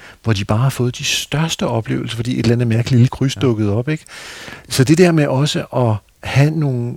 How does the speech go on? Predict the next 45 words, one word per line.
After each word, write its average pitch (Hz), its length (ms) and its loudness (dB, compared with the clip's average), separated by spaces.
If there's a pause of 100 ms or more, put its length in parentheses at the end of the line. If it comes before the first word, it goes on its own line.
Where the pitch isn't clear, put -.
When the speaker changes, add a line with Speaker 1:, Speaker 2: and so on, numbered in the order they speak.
(160)
Speaker 1:
specielle 156 460 4
interesser, 123 580 -2
som 143 180 -4
man 117 280 -2
dyrker, 127 300 0
når 151 120 -2
man 113 180 0
er 107 80 0
afsted, 110 380 0 (460)
uanset 135 480 2
om 123 120 -2
det 107 120 2
er 123 240 2
at 113 80 -2
se, 127 180 -2
hvor, 117 220 -2
hvor, 104 380 -2 (920)
hvor 110 120 -2
højt 117 220 2
man 117 140 2
kan 107 100 -4
komme 107 280 0
på 127 100 -8
bjergene, 110 640 0
eller 101 320 2 (460)
hvor 107 100 4
langt 110 200 6
man 117 140 2
kan 107 120 -2
sejle, 104 440 4
eller 104 140 4
et 104 60 2
eller 117 140 2
andet 113 140 -2
den 110 140 -4
stil 120 320 -8
der, 120 140 -4 (320)
det - 80 -4
bringer 160 320 0
også 131 240 0
automatisk 127 640 -2
ind, 127 180 -2
ind 131 160 -4
nogle 120 220 -4
steder, 120 420 0